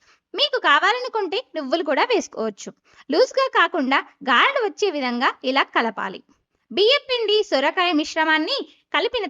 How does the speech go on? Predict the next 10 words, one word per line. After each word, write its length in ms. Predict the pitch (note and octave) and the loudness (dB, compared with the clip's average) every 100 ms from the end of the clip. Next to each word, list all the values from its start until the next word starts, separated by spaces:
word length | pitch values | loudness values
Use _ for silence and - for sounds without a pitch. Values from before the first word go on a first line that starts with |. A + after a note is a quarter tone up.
| B3+ | -2
తర్వాత 400 | A#3 F4+ D4+ B3 F4 - - | 0 2 2 2 -4 -6 -10
ఒక 260 | D4+ F4 D#4 | -8 -2 0
కడాయిలో 440 | C#4+ A4+ C5 B4 E4 | 4 2 2 -2 -2
నూనె 220 | D#4+ G#4 E4+ | -4 -6 -4
పోసి 340 | B3+ A#3+ B3 B3 _ - | -4 -4 -10 -12 _ -2
హీట్ 260 | G4 C5 _ | 0 0 _
అయ్యే 260 | C#4 D#4 D4 | -4 -2 0
వరకు 200 | B3 A#3+ F#4+ | 0 -2 -2
వెయిట్ 220 | A#4+ G4+ - | 0 0 -2
చేయండి. 400 | A3+ G3+ G3 G3+ | -6 -6 -10 -12